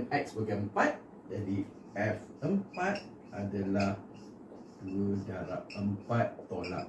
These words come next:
lima, iaitu lapan tolak lima, tiga. Jadi modulus untuk tiga tetap tiga. Dan gantikan F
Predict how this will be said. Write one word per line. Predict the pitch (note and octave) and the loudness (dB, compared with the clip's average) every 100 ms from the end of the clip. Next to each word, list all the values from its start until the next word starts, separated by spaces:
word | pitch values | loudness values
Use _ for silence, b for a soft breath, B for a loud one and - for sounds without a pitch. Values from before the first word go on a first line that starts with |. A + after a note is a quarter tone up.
| E2+ | -2
lima, | F#2+ A#2 D3 C#4 - - - - - - - - - - - - - - - - - - - | 6 8 10 8 4 -6 -16 -16 -16 -18 -18 -18 -18 -18 -16 -16 -18 -18 -18 -20 -16 -12 -6
iaitu | G2 - A2+ G#2+ G2 | -6 -4 0 0 2
lapan | E2+ G2 G#2 - G#2 G2 - | 2 2 0 0 2 2 0
tolak | F2 F2 F2+ F#2+ | -4 -4 -4 -2
lima, | F#2 A#2 D#3+ - - - - - - - - - - - - | 4 6 6 4 -4 -16 -18 -18 -18 -18 -18 -16 -16 -14 -12
tiga. | - B2 D3+ - - - - - - | -2 6 8 8 0 -10 -12 -14 -12
Jadi | - G2 G#2+ | -6 0 4
modulus | G#2 A#2+ C3+ G3 - C3 | 6 8 10 10 8 6
untuk | A2 - | 2 2
tiga | A2+ A#2 B2+ | 2 6 6
tetap | - - - - | 4 -2 -4 -6
tiga. | G2 C#3+ B3 - - - - - - - - - - - - - - - - | 4 8 8 4 -6 -16 -18 -18 -18 -16 -16 -18 -18 -18 -16 -18 -18 -10 -2
Dan | G2 F#2+ | 0 2
gantikan | A2 B2 - - F#3+ F#3+ G3+ G#3+ - - - - - - - - - - - - - - - - - - | 4 4 2 4 8 8 8 4 -2 -10 -16 -16 -16 -16 -16 -16 -16 -16 -18 -16 -16 -16 -18 -18 -16 0
F | D3+ - | 0 0